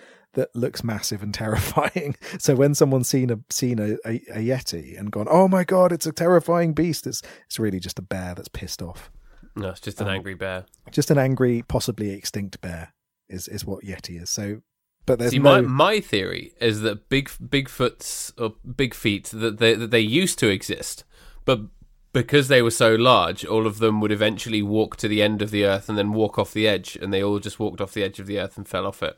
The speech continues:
Speaker 1: That's
Speaker 2: So there are none left.
Speaker 1: exactly right. That's exactly right. Um, m-, but, but there's so many elements of Bigfoot that I really wanted them to bring up in this movie. Like,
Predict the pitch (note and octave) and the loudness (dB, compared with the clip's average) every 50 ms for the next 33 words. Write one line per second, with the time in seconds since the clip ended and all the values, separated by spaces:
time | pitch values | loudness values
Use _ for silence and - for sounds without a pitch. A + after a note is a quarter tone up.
0 | _ - - D3+ C#3+ C3+ - - - F#2+ F#2 F#2+ F#2 G2 F#2+ G2 A2 G2 F2+ - | _ 2 2 2 2 2 0 -2 0 0 0 0 0 0 0 0 0 -2 -4 -6
1 | - - B2+ A#2 G#2+ G#2+ G#2 G2+ F#2+ F2 F2 F2 - _ - A#2 - - - - | -8 -8 -6 -6 -4 -4 -6 -6 -8 -10 -12 -14 -14 _ -8 -8 -8 -8 -12 -14
2 | - - A#2+ F#2+ - - - - G2 F#2+ D#2+ D2+ F2+ - G#2+ - _ _ _ _ | -12 -12 -12 -12 -12 -14 -18 -16 -14 -14 -14 -16 -18 -20 -20 -20 _ _ _ _
3 | _ _ _ _ _ - C3 B2+ B2+ B2+ B2 A#2+ A#2 - _ _ _ - - - | _ _ _ _ _ -2 0 0 0 0 -2 -4 -6 -10 _ _ _ -8 -8 -8
4 | - - C3 - E3+ - - - - D#3+ E3+ E3 - - - G3+ A3 A3+ A#3+ A3+ | -8 0 6 8 8 8 8 6 6 6 6 6 4 6 6 8 8 8 8 6
5 | G3+ - - C#3 D#3+ F#3+ F#3+ F#3 D#3 - D3+ C3+ - C3+ B2 - - - F2+ D#2 | 4 4 4 2 4 4 4 4 4 2 2 2 4 2 0 0 -4 -10 -10 -8
6 | E2+ G2+ G#2 - A2+ A2 A2 A#2+ C3+ D3+ F3 F3+ D#3+ D3+ C3+ A#2+ A#2 A#2 A2 - | -8 -8 -6 -4 -4 -2 0 2 4 4 4 4 4 2 2 2 0 -2 -4 -4
7 | - - A#2 A2 A2+ - - A#2 G#2+ G#2 - - G#2+ G#2 G2 F2 F2 F2+ F#2 F#2 | -2 -2 -2 -2 -2 -2 -2 -2 -2 -4 -4 -4 -4 -4 -4 -4 -6 -8 -8 -8
8 | F2+ - - | -10 -12 -16